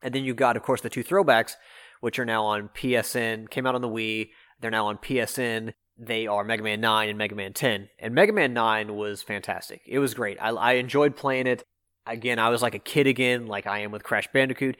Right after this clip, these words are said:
It was so nice to go back to that. It was a new game, but that old school eight-bit style, and I just, I just loved it. The Robot Masters were creative, they were fun, the music was great.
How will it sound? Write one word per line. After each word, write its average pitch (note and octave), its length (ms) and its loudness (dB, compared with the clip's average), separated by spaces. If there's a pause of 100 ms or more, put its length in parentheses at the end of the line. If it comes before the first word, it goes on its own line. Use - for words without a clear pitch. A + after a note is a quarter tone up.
(220)
It C3+ 80 -6
was C3+ 160 2
so D#3+ 220 6
nice D3 260 4
to - 80 -4
go B2+ 100 2
back A#2+ 240 2
to B2+ 100 -4
that. A#2 140 0
It A#2+ 60 -6
was A2+ 140 -6
a - 20 -10
new D#3 220 2
game, D3+ 320 2
but A#2 100 -2
that A#2 160 -4
old C3+ 260 0
school B2+ 380 -2
eight-bit B2 320 -8
style, G#2+ 380 0
and G#2+ 120 -6
I A2+ 120 -2
just, - 340 -14
I A#2+ 60 -4
just A#2 160 -10
loved G#2 300 -4
it. F#2+ 100 -16 (420)
The A#2 180 -6
Robot B2 300 2
Masters B2 400 -4
were A2 240 -8 (220)
creative, D3+ 460 4
they B2 100 2
were A2 100 -2
fun, C3+ 520 0
the G#2+ 40 -8
music A#2 340 -6
was C3+ 140 -4
great. A#2+ 320 -2